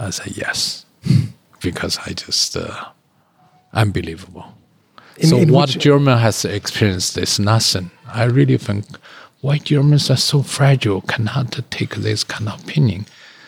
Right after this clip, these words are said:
Speaker 1: A communist even can take a more stronger opinion than that.
Speaker 2: Hmm.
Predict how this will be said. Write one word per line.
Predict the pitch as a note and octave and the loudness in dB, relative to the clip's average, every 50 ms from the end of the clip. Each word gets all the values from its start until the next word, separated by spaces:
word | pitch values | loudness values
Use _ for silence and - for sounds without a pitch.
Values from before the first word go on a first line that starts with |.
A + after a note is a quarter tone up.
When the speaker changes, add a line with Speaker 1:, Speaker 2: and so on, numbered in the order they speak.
| - _ _ _ - | -20 _ _ _ -6
Speaker 1:
A | A#2 | -4
communist | - - - B2+ C3+ C#3+ D#3+ D#3+ C#3+ C3 - - - | -4 -2 0 2 4 6 6 6 6 6 4 4 4
even | A#2 A2 G#2+ A2+ G#2+ | 4 4 4 2 0
can | - - A2 G#2+ | -2 -2 -4 -4
take | - - A2+ G2+ - | -4 -4 -4 -4 -4
a | - | -6
more | A2 A2+ A2 - - | -10 -10 -10 -12 -10
stronger | - - - - C3 A#2 A#2 A2+ A2+ G#2+ | -8 -6 -2 2 2 2 2 2 0 -2
opinion | G#2 G2+ F#2 - - C#3 C3 A#2 G#2 G2 | -2 -4 -6 -6 -2 0 0 0 0 0
than | F2+ F2+ F2+ F2+ | -2 -4 -6 -6
that. | F2+ F#2 - - - - - | -8 -8 -10 -12 -14 -6 0
Speaker 2:
Hmm. | - - C3+ B2 A#2 | 2 4 4 2 2